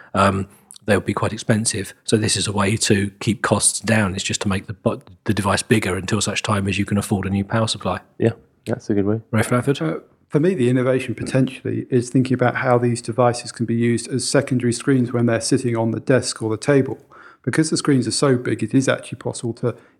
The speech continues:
Speaker 3: even with relatively poor eyesight, to see stuff on them, even if they're a couple of feet away from you. You know, traditionally, you've had your phone, you know,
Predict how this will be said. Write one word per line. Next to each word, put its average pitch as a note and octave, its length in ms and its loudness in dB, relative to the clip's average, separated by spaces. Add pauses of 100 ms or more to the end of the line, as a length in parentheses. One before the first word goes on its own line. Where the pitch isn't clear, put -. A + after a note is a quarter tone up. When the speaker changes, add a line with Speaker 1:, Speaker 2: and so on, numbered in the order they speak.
Speaker 3:
even C3+ 180 4
with A2+ 140 0
relatively A#2+ 460 2
poor B2+ 260 4
eyesight, A#2+ 380 2
to - 100 -8
see C3+ 260 2
stuff B2 320 0
on B2 200 4
them, A2+ 180 -2
even B2+ 260 2
if A#2 140 -2
they're A#2 160 2
a A2+ 60 0
couple C3 340 -2
of G2+ 80 -12
feet B2+ 320 0
away B2 240 4
from A2+ 280 0
you. A#2 240 -6 (280)
You A#2+ 80 0
know, A#2 40 2
traditionally, B2 500 0
you've A#2 80 -4
had A#2+ 200 0
your A2+ 140 -2
phone, A2 380 2
you A#2+ 80 -8
know, A#2+ 140 -12